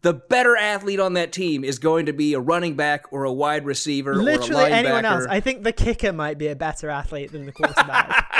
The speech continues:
Speaker 1: <laughs> No, no, the kicker's on the sideline smoking. Uh,
Speaker 2: <laughs>
Speaker 1: <laughs> but we do agree. We both agree. We had this discussion before the show, obviously. But we both agree that if you can smoke and drink while doing it, it's not a sport.
Speaker 2: Yeah, and I think
Speaker 1: Right?
Speaker 2: quarterbacks could smoke
Speaker 1: I
Speaker 2: while they're doing it.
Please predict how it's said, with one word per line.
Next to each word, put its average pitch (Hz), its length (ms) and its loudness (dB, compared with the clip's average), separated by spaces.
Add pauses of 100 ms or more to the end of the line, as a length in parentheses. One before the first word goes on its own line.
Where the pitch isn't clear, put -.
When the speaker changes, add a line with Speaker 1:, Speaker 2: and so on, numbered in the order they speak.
(160)
Speaker 1:
<laughs> 220 360 0 (640)
No, 143 300 0
no, 139 180 -2
the 131 100 -2
kicker's 156 320 -2
on 143 100 0
the 131 80 -4
sideline 131 480 -2
smoking. 120 540 -4 (320)
Uh, 160 200 8
Speaker 2:
<laughs> - 80 4 (640)
Speaker 1:
<laughs> - 100 -16 (500)
but 151 120 0
we 185 100 2
do 277 240 4
agree. 190 180 0
We 160 140 4
both 247 320 6
agree. 110 480 -4
We 160 140 2
had 185 120 2
this 147 160 -4
discussion 123 380 -4
before 117 260 -4
the 104 80 -6
show, 98 400 -4
obviously. 104 560 -6 (260)
But 139 80 -4
we 156 100 4
both 240 280 6
agree 113 400 -6 (220)
that 151 180 2
if 180 180 0
you 220 100 -2
can 156 220 -2
smoke 214 560 0
and 175 200 -2
drink 147 340 -2
while 135 200 0
doing 135 340 -2
it, 120 180 -6
it's 139 220 -2
not 120 180 -4
a 95 40 -12
sport. - 280 -8
Speaker 2:
Yeah, 302 200 6
and 185 120 -2
I 240 120 0
think 247 220 -4
Speaker 1:
Right? 208 100 -2
Speaker 2:
quarterbacks 185 440 -2
could 175 160 -4
smoke 196 180 -2
Speaker 1:
I 131 200 4
Speaker 2:
while 175 180 2
they're 175 160 0
doing 180 280 -4
it. 127 140 -16